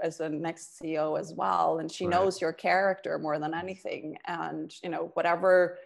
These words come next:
Speaker 1: you know, the, whatever the support that you want from the board, whatever, whatever the resources that you need to, to pull this off,
Speaker 2: Yeah.
Speaker 1: you can, you can find that. But character is something that, you know, you need to,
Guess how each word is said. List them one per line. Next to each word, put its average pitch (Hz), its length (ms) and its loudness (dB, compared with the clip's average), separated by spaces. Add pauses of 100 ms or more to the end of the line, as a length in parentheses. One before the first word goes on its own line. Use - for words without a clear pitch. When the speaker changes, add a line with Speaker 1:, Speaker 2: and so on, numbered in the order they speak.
(160)
Speaker 1:
you 196 100 0
know, 247 80 2
the, - 240 6
whatever 180 300 6
the 202 100 -2
support 190 540 0
that 160 160 2
you 165 80 -2
want 165 200 -2
from 170 140 -8
the 160 80 -4
board, 156 320 0
whatever, 170 640 4
whatever 180 340 6
the 170 120 0
resources 170 640 -2
that - 180 -2
you 160 80 -6
need 165 220 -6
to, 156 260 -6 (140)
to - 120 -10
pull 170 360 -2
this 160 240 -4
off, 180 560 -2 (120)
Speaker 2:
Yeah. 90 180 -8 (120)
Speaker 1:
you 175 140 -4
can, 156 300 -6
you 175 100 -2
can 165 160 -2
find 180 320 -4
that. - 320 -4 (100)
But 165 260 2 (380)
character 180 560 2
is 165 180 -4
something 156 420 -6
that, 147 400 -2
you 165 80 -8
know, 160 60 -8
you 156 180 -6
need 156 260 -6
to, 160 360 -4